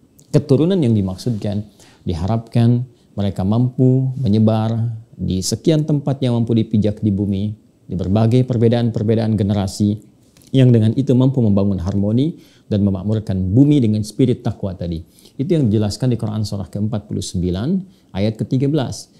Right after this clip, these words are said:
"Ya ayyuhan nasu, inna khalaqnakum min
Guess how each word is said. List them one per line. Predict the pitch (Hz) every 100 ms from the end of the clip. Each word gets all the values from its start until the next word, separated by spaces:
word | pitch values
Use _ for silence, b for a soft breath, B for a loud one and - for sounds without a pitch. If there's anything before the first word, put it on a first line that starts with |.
| b -
"Ya | 95 104 131 131
ayyuhan | 110 98 95 87 87 90
nasu, | 104 143 135 98 90 -
inna | 113 117 104 92 104 143 160 147
khalaqnakum | - 98 - 98 104 123 131 147
min | 147 147 104 92